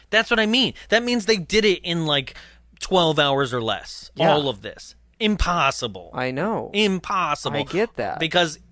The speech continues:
Speaker 1: if not, that means that the both families never left their hotel room for
Speaker 2: Yeah.
Speaker 1: an undetermined <laughs> amount of time,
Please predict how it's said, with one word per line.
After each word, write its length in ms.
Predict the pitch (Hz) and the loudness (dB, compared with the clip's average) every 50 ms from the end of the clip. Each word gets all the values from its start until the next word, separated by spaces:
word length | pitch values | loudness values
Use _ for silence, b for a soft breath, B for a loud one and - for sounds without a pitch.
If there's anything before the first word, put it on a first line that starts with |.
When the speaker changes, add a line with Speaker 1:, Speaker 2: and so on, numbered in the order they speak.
| _ - | _ -4
Speaker 1:
if 220 | 214 208 185 - | -2 -2 -2 0
not, 380 | 165 175 196 226 220 185 165 - | 0 0 2 4 4 2 2 2
that 160 | 185 196 196 | 0 0 2
means 340 | 196 190 185 185 196 165 - | 2 2 2 2 2 0 2
that 300 | - 165 160 151 151 139 | 2 2 2 2 -2 -4
the 300 | 147 147 156 151 143 151 - | -4 -4 -4 -4 -8 -10 -6
both 300 | 135 147 165 214 262 - | 0 2 2 2 2 0
families 500 | - 185 180 190 185 170 147 131 120 - | 0 0 2 2 2 2 0 -2 -2 0
never 260 | 139 151 156 165 165 | 2 2 4 4 4
left 220 | 147 147 156 151 - | 2 2 2 0 0
their 140 | 147 131 123 | 0 0 2
hotel 360 | 123 143 127 - - 151 131 | 2 0 0 2 0 0 0
room 300 | 123 123 123 110 123 131 | 0 -2 -2 -2 -2 -4
for 180 | - - 139 131 123 | -4 -2 0 2 2
Speaker 2:
Yeah. 80 | 127 | 2
Speaker 1:
an 100 | 123 131 | 0 0
undetermined 680 | - 147 151 160 147 143 123 - 143 156 135 139 151 - | 0 0 0 2 0 -2 -2 0 0 0 0 0 -2 -2
<laughs> 0 | |
amount 280 | 151 123 113 123 - 143 | -2 -2 -4 -2 -2 -2
of 80 | 143 | -4
time, 400 | - - 123 113 101 92 92 92 | -2 -4 -6 -6 -6 -10 -14 -16